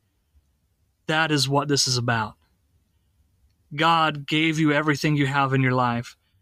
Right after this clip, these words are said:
God has blessed you abundantly, and he will continue to do so, but you gotta put him first.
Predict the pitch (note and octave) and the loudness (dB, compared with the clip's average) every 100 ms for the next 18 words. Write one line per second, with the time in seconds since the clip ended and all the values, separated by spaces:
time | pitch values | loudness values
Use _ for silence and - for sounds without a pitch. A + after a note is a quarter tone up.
0 | - D#3+ D#3 C3+ C3+ D3+ D3+ - D#3+ C#3+ | -2 0 2 0 0 0 -2 -2 2 2
1 | C3+ C#3 C#3 C3+ C3 C3 B2+ E3+ D3+ D3 | 2 2 2 2 2 2 2 2 0 0
2 | C#3 - E3 D3 C#3 C#3 D3+ D3 C#3+ C3+ | -2 0 0 0 0 2 2 2 -2 -2
3 | - A#2 G3 G#3+ G#3 - G#2+ F#2+ - - | -2 -2 0 0 0 0 -4 -4 -6 -6